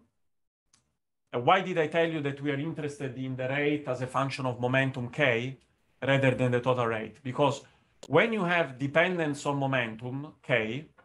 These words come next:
okay, this is axion momentum K A, then different momenta can decouple at different times. So this is what's shown in this plot. You see,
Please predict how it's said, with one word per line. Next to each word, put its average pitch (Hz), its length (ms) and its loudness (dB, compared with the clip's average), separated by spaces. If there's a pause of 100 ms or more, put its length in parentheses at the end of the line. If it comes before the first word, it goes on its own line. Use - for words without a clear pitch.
(140)
okay, 131 180 0
this 143 180 -6
is 143 140 -4
axion 127 340 0
momentum 120 460 -6
K 110 260 -4
A, 117 320 -10 (540)
then 190 500 2 (380)
different 196 600 -2
momenta 151 640 0
can 143 180 -2
decouple 147 440 2
at 120 80 -2
different 127 340 -8
times. 104 320 -6
So 135 140 -8
this 180 180 -6
is 175 100 -6
what's 143 220 -4
shown 139 220 -2
in 131 80 0
this 120 100 -8
plot. 110 300 -4
You 123 60 -10
see, 139 340 -4